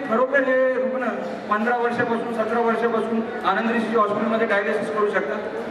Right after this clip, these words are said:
त्याचप्रमाणे डायलिसिस आपण जे करतो ते महात्मा ज्योतिबा फुले या योजनेअंतर्गत करतो, त्यामुळे रुग्णांना जवळजवळ शून्य खर्च येतो आणि पंधरा वर्षापासून, दहा वर्षापासून, बारा वर्षापासून हे जे रुग्ण येतात त्यांना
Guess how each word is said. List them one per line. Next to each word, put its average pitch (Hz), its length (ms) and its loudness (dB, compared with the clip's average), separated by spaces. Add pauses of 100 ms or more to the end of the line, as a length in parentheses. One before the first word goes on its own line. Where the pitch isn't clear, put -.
(440)
त्याचप्रमाणे 262 540 0
डायलिसिस 262 500 0
आपण 262 280 0
जे 269 80 2
करतो 254 420 0
ते 254 80 0
महात्मा 214 380 0
ज्योतिबा 254 640 0 (400)
फुले 226 560 0
या 240 120 2
योजनेअंतर्गत 247 840 0
करतो, 190 260 -4 (380)
त्यामुळे 247 360 2
रुग्णांना 269 520 0 (600)
जवळजवळ 285 440 4
शून्य 285 320 2
खर्च 226 300 0
येतो - 200 0 (480)
आणि 247 400 -2 (120)
पंधरा 233 260 4
वर्षापासून, 240 680 0
दहा 202 200 2
वर्षापासून, 233 580 0
बारा 220 240 2
वर्षापासून 226 500 -2
हे 226 80 0
जे 226 100 0
रुग्ण 226 200 0
येतात 240 280 2 (420)
त्यांना 233 240 2